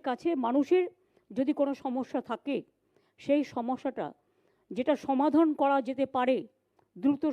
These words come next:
সমাধান করা হবে। তার কারণ অনেক সময় হয় কি, ওপর লেভেলে ফাইল আসলেও নিচের লেভেলে পড়ে থাকে, নিচের লেভেলে যাতে কোনো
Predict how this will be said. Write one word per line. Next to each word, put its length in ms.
সমাধান 360
করা 240
হবে। 180
তার 120
কারণ 220
অনেক 300
সময় 280
হয় 220
কি, 100
ওপর 260
লেভেলে 320
ফাইল 300
আসলেও 340
নিচের 420
লেভেলে 360
পড়ে 240
থাকে, 200
নিচের 340
লেভেলে 300
যাতে 180
কোনো 120